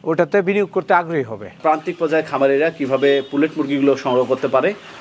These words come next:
Speaker 2: আহ, যোগাযোগটা কিভাবে করবে, এইসব বিষয়ে যদি একটু।
Speaker 1: আমার থেকে পুলেট নিতে হলে সেক্ষেত্রে আমাদের অনলাইনে একটি পেজ রয়েছে গুড লাক পুলেট ফার্মস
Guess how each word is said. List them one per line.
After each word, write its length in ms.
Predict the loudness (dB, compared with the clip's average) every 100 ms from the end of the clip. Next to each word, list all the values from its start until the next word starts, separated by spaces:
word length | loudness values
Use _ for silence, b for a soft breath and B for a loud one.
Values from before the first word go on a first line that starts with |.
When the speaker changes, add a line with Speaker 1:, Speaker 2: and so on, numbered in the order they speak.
| -6
Speaker 2:
আহ, 180 | 2 2 2
যোগাযোগটা 460 | 0 0 0 -2
কিভাবে 300 | -2 0 -2
করবে, 300 | 2 0 2
এইসব 220 | 2 0 -4
বিষয়ে 200 | -4 -8
যদি 180 | -10
একটু। 180 | -14 -16 -14
Speaker 1:
আমার 480 | -6 0 4 4 2
থেকে 240 | 0 0 2
পুলেট 320 | 2 0 -2
নিতে 160 | 0
হলে 200 | 2 2
সেক্ষেত্রে 520 | 0 0 0 2 0 0 B B B -2
আমাদের 400 | 2 4 2 2
অনলাইনে 420 | 0 0 0 -2
একটি 160 | -6
পেজ 380 | -6 -2 -2 2
রয়েছে 240 | 0 0 -2
গুড 220 | -2 0
লাক 120 | 0 0
পুলেট 260 | -2 -2
ফার্মস 220 | -2 -4